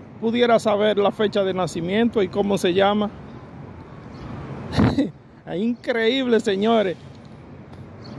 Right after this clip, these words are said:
Y así hay gente ciega. Porque yo no creo que nadie es adivino.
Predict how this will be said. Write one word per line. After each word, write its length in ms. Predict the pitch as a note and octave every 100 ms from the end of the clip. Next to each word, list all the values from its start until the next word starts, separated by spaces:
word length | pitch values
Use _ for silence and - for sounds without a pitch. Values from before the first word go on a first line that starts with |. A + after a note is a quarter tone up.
| - - - - - - -
Y 120 | D3+
así 520 | F#3 E3+ A#3 B3 A#3+ A3
hay 180 | G#3+ B3
gente 400 | A#3 A3+ G#3 D#3+
ciega. 640 | - G3 A3+ G#3+ D#3+ C3+ - - - - - - - - - - - - - - - - - - - - -
Porque 600 | E3+ F3 - G3 F3+ D#3+ - - - - -
yo 160 | G3+
no 140 | A#3+ A#3
creo 440 | A#3 A#3+ A3 E3 B2+ - - - - -
que 160 | - F3+
nadie 640 | F#3+ A3+ A3 G#3+ G3+ G#3
es 120 | G#3+ -
adivino. 680 | E3+ E3 E3+ D#3+ F3 E3